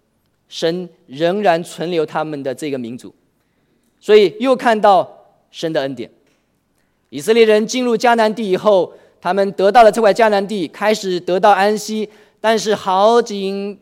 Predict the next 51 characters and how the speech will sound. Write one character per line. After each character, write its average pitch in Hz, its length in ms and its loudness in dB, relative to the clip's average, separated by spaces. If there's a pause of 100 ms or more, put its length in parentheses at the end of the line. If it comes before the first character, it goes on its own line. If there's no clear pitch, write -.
不 226 240 -4
长， 160 380 -8 (240)
很 160 300 -8
快 196 420 2 (240)
很 170 480 -2
多 208 260 2
人 165 280 -2
都 190 240 0
离 160 180 -10
开 156 180 -6
神。 123 220 -12 (1080)
到 247 140 6
了 254 80 6
士 285 180 -4
师 247 140 -6
记 277 180 -4
的 233 120 2
时 196 120 -4
候， 214 140 4
士 254 180 -6
师 247 100 -6
记 254 140 -6
是 240 160 -6
一 240 60 -4
个 226 120 2
非 277 360 -2
常， 202 420 -4 (440)
呃， 135 340 -6 (880)
灰 311 560 0
暗 294 180 6
的 226 100 2
这 220 140 0
么 220 100 0
一 202 120 0
本 165 180 -2
书， 151 240 -10 (460)
里 160 140 -8
面 226 140 0
讲 190 200 0
到 214 100 4
以 196 100 0
色 190 180 -4
列 233 100 -2
人 208 140 -2
各 320 260 0
种 208 160 0
各 208 60 0
样 220 60 2
的 196 80 0
罪 175 240 -2
恶。 127 100 -6